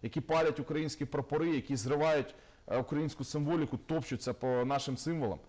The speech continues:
Це не українське населення. Навіть якщо там є, е, деякі окремі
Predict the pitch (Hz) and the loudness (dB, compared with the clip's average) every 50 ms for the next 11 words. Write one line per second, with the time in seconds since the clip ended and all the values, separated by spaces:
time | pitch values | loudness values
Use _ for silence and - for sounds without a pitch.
0 | - - _ _ - - 147 147 160 151 - 165 170 175 156 - - 143 139 143 | -20 -20 _ _ -6 -4 0 0 0 0 0 0 0 0 -2 -2 -2 -2 -2 -2
1 | 135 - 165 151 120 117 131 143 139 131 147 - - 170 - 160 156 151 147 170 | 0 0 0 0 2 2 0 0 0 -2 -4 -4 -6 -4 -2 0 0 0 2 2
2 | 165 127 - - - - - - - - 110 123 127 113 127 165 160 143 - - | 2 2 0 -2 -8 -20 -20 -14 -4 0 2 2 4 4 2 2 2 0 0 0
3 | 135 131 120 117 123 - 147 165 156 143 139 123 113 | 0 2 2 2 0 0 0 0 2 2 2 0 0